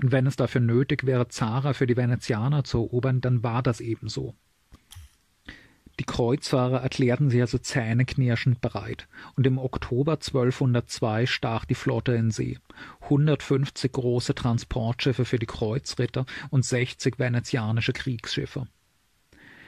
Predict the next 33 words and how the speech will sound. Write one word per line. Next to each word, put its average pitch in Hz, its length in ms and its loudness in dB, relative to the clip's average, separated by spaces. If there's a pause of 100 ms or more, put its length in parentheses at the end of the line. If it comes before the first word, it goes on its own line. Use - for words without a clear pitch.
(180)
Vor - 320 -4
Zara 131 720 0
trat 123 320 -2
eine 131 140 6
neue 117 320 4
Komplikation 117 800 -4
ein. 120 240 -8 (480)
Der 123 100 0
Papst - 560 -2
hatte 135 160 0
inzwischen 131 440 2
von 139 140 2
einem 123 100 4
geplanten 123 540 -2
Angriff 123 480 0
erfahren 123 500 -2
und 127 100 0
einen 120 160 2
Brief - 380 -2
geschickt, 127 400 -2
in 131 80 4
dem 127 160 4
er 131 40 2
dem 123 140 0
Heer 127 480 0
ausdrücklich 143 880 -2
den 127 140 0
Angriff 131 480 0
auf 127 100 0
eine 123 140 2
christliche 131 560 0
Stadt - 300 -2
untersagte. 120 800 -2